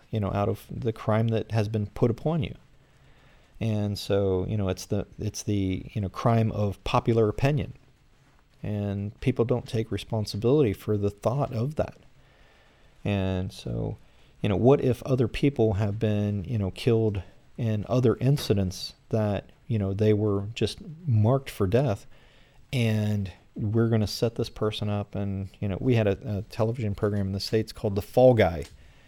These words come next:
It didn't mean, you know, he was a fall guy, you know, a guy gonna take the fall for anything. He was actually a stunt man. The phrase, "fall guy,"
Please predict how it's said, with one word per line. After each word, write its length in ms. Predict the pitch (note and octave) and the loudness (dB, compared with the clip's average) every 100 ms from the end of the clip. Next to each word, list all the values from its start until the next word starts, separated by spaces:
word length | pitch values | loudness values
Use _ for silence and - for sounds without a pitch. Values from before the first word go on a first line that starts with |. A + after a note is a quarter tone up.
| - - - - _ - | -20 -20 -20 -20 _ -18
It 340 | F3 - C#3 A#2 | -14 -6 -2 2
didn't 240 | A#2 C#3 | 2 2
mean, 440 | A#2 A2+ G#2+ F#2+ - | 2 4 4 0 0
you 100 | A2 | 0
know, 80 | F2 | 2
he 160 | - G2+ | 2 2
was 180 | F#2+ | 2
a 80 | F#2+ | -2
fall 360 | F2 - A#2+ A#2+ | -2 2 4 6
guy, 280 | F#2+ E2+ F#2 | 6 4 4
you 180 | A2+ | 2
know, 100 | F#2 | 0
a 60 | F#2+ | 0
guy 180 | G2+ F#2+ | 2 2
gonna 180 | F#2 F#2 | 0 0
take 180 | G2 | -2
the 80 | - | -2
fall 220 | - B2 | 0 0
for 120 | - F#2 | 2 -2
anything. 300 | F2+ F#2+ - - - | -2 -4 -8 -14 -12
He 200 | - A#2+ | 2 4
was 180 | G#2 G#2 | 4 2
actually 380 | F#2+ F#2 - G2 | 2 0 0 -2
a 60 | G2 | 0
stunt 300 | - D3 A2+ | 0 0 0
man. 280 | F#2 - - - - B2+ | -6 -6 -12 -20 -12 -2
The 140 | A#2+ | 0
phrase, 480 | - B2+ G#2+ G2 - - | 2 4 4 2 -4 -18
"fall 340 | - D#3 D#3+ | 2 6 8
guy," 440 | A2 E2+ D#2+ A2+ | 8 4 4 -2